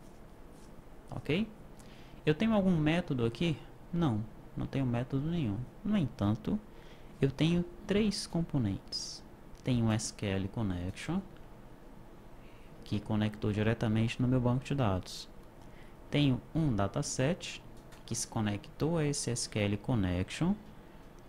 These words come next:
e está apontando pra tabela banco. E tem um provider. Esse provider, ele tá vinculado ao dataset, né? Se eu tivesse criando aqui uma aplicação do lado do cliente,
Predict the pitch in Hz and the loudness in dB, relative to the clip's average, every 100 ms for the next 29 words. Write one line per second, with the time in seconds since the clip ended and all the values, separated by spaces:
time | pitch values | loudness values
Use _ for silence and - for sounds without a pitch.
0 | - 117 120 - 117 117 - 113 - 135 | 2 4 4 4 4 4 4 2 4 4
1 | 131 - 127 147 - - - - - - | 4 4 2 2 -2 -14 -18 -18 -16 0
2 | 117 101 113 127 120 98 107 104 95 - | 2 4 4 4 2 4 6 6 2 -4
3 | - - - - - - - - 208 - | -10 -10 -18 -18 -18 -18 -18 -2 0 4
4 | 208 214 214 240 - 233 156 101 95 87 | 6 8 8 6 4 4 6 6 4 2
5 | 95 - - - - - - - - - | -2 -6 -16 -18 -18 -16 -12 -10 -10 -10
6 | - 117 98 101 110 131 123 - 107 101 | 0 4 6 4 4 4 2 0 -2 2
7 | 135 196 - 110 98 101 120 165 - - | 2 2 0 2 4 4 2 -2 -6 -18
8 | - - - - - - 110 113 160 - | -18 -18 -18 -18 -8 0 4 4 2 -4
9 | - 117 120 156 - - - - - - | -4 0 0 -2 -4 -6 -8 -12 -12 -16
10 | - - - - - 135 - - 170 175 | -18 -16 -14 -8 -6 -4 -4 0 2 2
11 | - 156 135 123 - 117 - 131 113 - | 2 2 2 2 2 0 0 -2 -2 0
12 | 107 104 104 101 101 - 127 175 160 - | 0 4 2 2 -2 0 0 2 0 -2